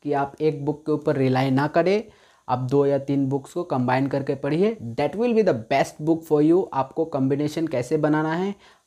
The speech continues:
रीड कीजिए दो तीन बुक, आप देखिए कौन से राइटर का बुक आपके लिए कंफर्टेबल है, आप लैंग्वेज को ईजीली ग्रैस्प कर पा रहे हो, and that is the best book for you।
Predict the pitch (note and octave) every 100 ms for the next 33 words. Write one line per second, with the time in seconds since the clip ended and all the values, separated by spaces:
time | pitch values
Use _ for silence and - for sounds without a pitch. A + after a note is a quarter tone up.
0 | - C#3 F#3+ - F#3 F3 F3+ D#3+ D#3+ E3
1 | E3 D#3+ E3+ - _ - - B2+ C3 D3+
2 | F3+ F3 F3 C#3+ D3 D3 C3+ C3 C#3+ C3+
3 | C#3+ C#3 C3 C3+ - - - B2+ - C3+
4 | C#3 C#3+ C3 C#3 C#3+ D3 C#3+ A2+ G2 -
5 | _ _ C3 B2 B2 C3+ C3+ C#3 D3+ C#3+
6 | D#3+ E3 C#3+ A#2 - C3+ B2+ C3+ C3+ C#3+
7 | D#3+ G3+ - - - _ F3 F#3 E3+ F3
8 | E3+ B2+ B2+ B2 - A#2+ A#2 - G2 F2+
9 | D#2+